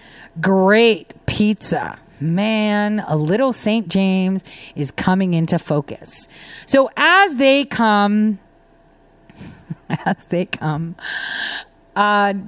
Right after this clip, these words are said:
you know, to the, to the calling of this, let's just say, you need to understand that there are many times that I've tweeted things,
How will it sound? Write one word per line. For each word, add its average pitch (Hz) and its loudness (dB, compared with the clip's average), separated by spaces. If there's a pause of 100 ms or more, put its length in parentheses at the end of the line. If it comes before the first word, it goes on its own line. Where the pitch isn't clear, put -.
you 254 -2
know, 220 2 (520)
to 311 2
the, 262 0 (140)
to 269 0
the 240 0
calling 320 4
of 180 0
this, 170 0
let's 180 -2
just 170 0
say, 156 -4 (580)
you 247 0
need 311 2
to 339 4
understand 294 2
that 226 2
there 254 6
are 262 6
many 311 2
times 285 2
that 226 2
I've 233 2
tweeted 196 2
things, 190 0